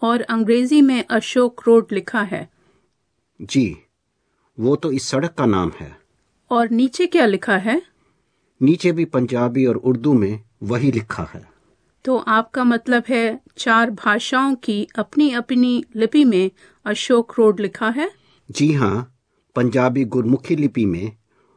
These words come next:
Speaker 2: और उर्दू फारसी लिपि में लिखी जाती है।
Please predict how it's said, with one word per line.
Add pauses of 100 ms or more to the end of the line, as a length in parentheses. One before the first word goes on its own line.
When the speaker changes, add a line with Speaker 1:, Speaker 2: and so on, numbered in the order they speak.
(120)
Speaker 2:
और
उर्दू
फारसी
लिपि
में
लिखी
जाती
है।